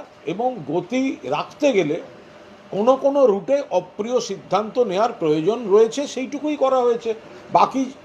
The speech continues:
ঐতিহ্য ময়দানে থাকবে, ট্রাম চড়া ময়দানে থাকবে। ডেইলি প্যাসেঞ্জারির জন্য আপনি আমিও তো ব্যবহার করি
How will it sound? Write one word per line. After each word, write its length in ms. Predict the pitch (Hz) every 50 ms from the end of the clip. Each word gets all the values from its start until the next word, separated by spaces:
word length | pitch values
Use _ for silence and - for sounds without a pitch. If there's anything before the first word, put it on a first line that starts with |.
| - - -
ঐতিহ্য 460 | 156 214 247 - 285 294 262 196 - 214 202 147 - - - - - -
ময়দানে 400 | 139 185 214 226 254 262 262 262
থাকবে, 340 | - 220 254 254 220 214 226 220 - - - - - - - - - - - -
ট্রাম 220 | 214 220 240 262 269 254
চড়া 320 | - 254 269 269 247 202 139 - - -
ময়দানে 400 | 147 170 208 240 233 262 262 269
থাকবে। 360 | 254 - 240 233 208 196 214 220 - - - - - - - - - - - - - - - - 120
ডেইলি 340 | 110 156 185 220 226 262 277
প্যাসেঞ্জারির 680 | 269 - - 175 - - 269 262 269 285 277 294 247 202
জন্য 220 | 285 302 294 277
আপনি 460 | 233 175 143 175 220 233 - - 285 311 320
আমিও 280 | 330 339 339 349 359 349 359
তো 40 | 339
ব্যবহার 400 | 269 294 285 262 254 240 240 233 -
করি 240 | - 190 160 151